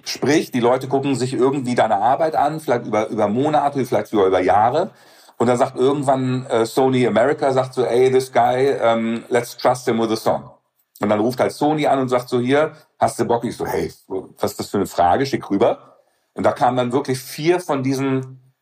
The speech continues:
vierundzwanzig Spurbändern an. Das sind solche Kracher, also ich weiß gar nicht,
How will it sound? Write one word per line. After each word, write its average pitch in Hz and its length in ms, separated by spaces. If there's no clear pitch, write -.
vierundzwanzig 143 840
Spurbändern 95 720
an. 80 80
Das 85 140
sind 98 100
solche 117 380
Kracher, 123 500
also 95 320
ich 101 140
weiß 110 200
gar 101 140
nicht, 98 240